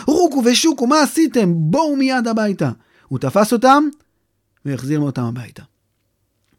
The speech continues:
למחרת בבוקר, שמעי קם,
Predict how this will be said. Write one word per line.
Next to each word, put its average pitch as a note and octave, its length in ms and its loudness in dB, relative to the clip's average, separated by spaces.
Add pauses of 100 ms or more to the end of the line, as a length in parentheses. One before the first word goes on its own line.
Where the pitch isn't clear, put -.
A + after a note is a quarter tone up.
(560)
למחרת D3 400 0
בבוקר, F#3+ 460 0 (680)
שמעי G#3 680 -2 (580)
קם, C#3+ 360 -2